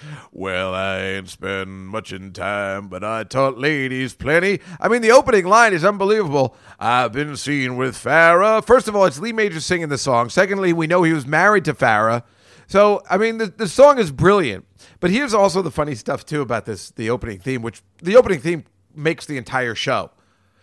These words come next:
The show is horrible. <laughs> I mean, I've been watching it. It's just a horrible show.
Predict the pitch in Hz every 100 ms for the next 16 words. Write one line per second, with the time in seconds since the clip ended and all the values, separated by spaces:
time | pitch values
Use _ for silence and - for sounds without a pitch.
0 | _ _ 170 - 262 190 110 131 151 110
1 | 82 92 - 180 180 123 131 - 107 104
2 | 101 117 101 85 - 127 104 104 - -
3 | 101 101